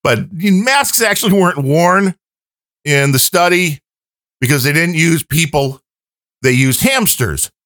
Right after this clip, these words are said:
And they didn't do the right thing and make a bunch of little small hamster masks and put 'em on the hamsters. No. They used a mask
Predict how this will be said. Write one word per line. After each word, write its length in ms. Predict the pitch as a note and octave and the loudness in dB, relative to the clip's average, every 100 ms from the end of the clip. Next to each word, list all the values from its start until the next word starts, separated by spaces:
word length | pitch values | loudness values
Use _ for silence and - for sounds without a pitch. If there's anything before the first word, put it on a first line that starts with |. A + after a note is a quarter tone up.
| _ _ _ _ _ _ | _ _ _ _ _ _
And 440 | B2+ C3+ C#3 C#3 | -2 0 2 0
they 140 | C#3 C3+ | 0 -2
didn't 280 | C#3+ F#3 G#3 | 0 0 0
do 560 | G3 G3 G3 C#3 E2+ - _ _ _ _ | 2 2 2 0 -2 -8 _ _ _ _
the 140 | _ C#3 | _ 0
right 320 | E3 A#3 A3 | 2 2 0
thing 320 | - E3+ E3 | -2 0 2
and 80 | D#3+ | 2
make 180 | D#3+ D3+ | 0 -2
a 40 | |
bunch 260 | D3+ D#3 D#3 | 0 0 0
of 60 | |
little 160 | D3 D3+ | 0 0
small 320 | - D#3 C#3+ | 2 2 2
hamster 400 | D3+ E3 E3 D#3 | 2 0 0 0
masks 420 | C#3+ B2+ B2+ A#2+ | 2 2 0 0
and 100 | C#3+ | 0
put 160 | B2+ C3+ | 0 0
'em 80 | C3 | 0
on 80 | C3 | 0
the 80 | |
hamsters. 640 | C3+ G3 D3 - C3+ A#2+ - | 0 0 -2 -2 0 -2 0
No. 280 | D3+ F2+ - _ _ _ _ _ _ _ _ _ _ | 0 0 -6 _ _ _ _ _ _ _ _ _ _
They 100 | C3+ | -2
used 560 | D3 E3+ G3+ G#3 F#3 - | 0 0 0 0 0 -4
a 120 | D#3 | -2
mask 720 | D3+ D3+ F3 E3+ E3+ - - | 0 0 0 0 -2 -4 -8